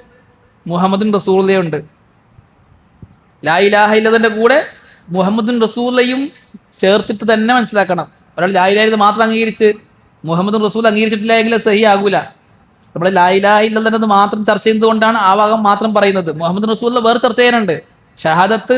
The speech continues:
കലിമ രണ്ടെണ്ണാണ്. അഷ്ഹദു അന്ന മു-, അഷ്ഹദു അല്ലാ ഇലാഹ ഇല്ലല്ലാഹ് വ അഷ്ഹദു അന്ന മുഹമ്മദൻ റസൂലുള്ളാഹ്. രണ്ടും അംഗീകരിച്ചാലേ അവൾ മുസ്ലിം ആവുള്ളൂ. ഒരാൾ അല്ലാഹ് ഇലാഹാണ് ഞാൻ അംഗീകരിച്ചു, പക്ഷെ മുഹമ്മദ് അള്ളാഹിന്റെ റസൂലാണ് ഞാൻ അംഗീകരിക്കൂല സല്ലല്ലാഹു അലൈഹി വസല്ലം എന്ന് പറഞ്ഞാൽ അയാൾ കാഫിറാണ്.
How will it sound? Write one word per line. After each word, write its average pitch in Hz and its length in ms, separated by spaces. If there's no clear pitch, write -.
കലിമ 233 340
രണ്ടെണ്ണാണ്. 226 460
അഷ്ഹദു 214 360
അന്ന 196 180
മു-, 208 260
അഷ്ഹദു 226 380
അല്ലാ 202 220
ഇലാഹ 247 200
ഇല്ലല്ലാഹ് 277 400
വ - 80
അഷ്ഹദു 214 280
അന്ന 233 120
മുഹമ്മദൻ 233 400
റസൂലുള്ളാഹ്. 220 500
രണ്ടും 226 500
അംഗീകരിച്ചാലേ 294 520
അവൾ 277 160
മുസ്ലിം 247 280
ആവുള്ളൂ. 190 300
ഒരാൾ 175 160
അല്ലാഹ് 175 280
ഇലാഹാണ് 254 340
ഞാൻ 269 120
അംഗീകരിച്ചു, 240 320
പക്ഷെ 180 220
മുഹമ്മദ് 180 360
അള്ളാഹിന്റെ 254 300
റസൂലാണ് 262 380
ഞാൻ 247 100
അംഗീകരിക്കൂല 226 400
സല്ലല്ലാഹു 196 300
അലൈഹി 202 100
വസല്ലം 202 200
എന്ന് 202 140
പറഞ്ഞാൽ 220 220
അയാൾ 285 120
കാഫിറാണ്. 294 380